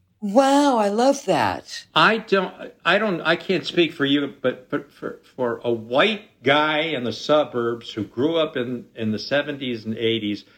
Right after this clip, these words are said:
Speaker 2: I honestly don't think any of us would have the same personality if it wasn't for Chevy Chase.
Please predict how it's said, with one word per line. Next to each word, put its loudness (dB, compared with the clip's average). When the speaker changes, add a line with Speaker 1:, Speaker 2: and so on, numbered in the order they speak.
Speaker 2:
I 0
honestly 0
don't 0
think -2
any 4
of 0
us -2
would -2
have -2
the -6
same 2
personality -2
if -16
it -12
wasn't -4
for -8
Chevy -6
Chase. -20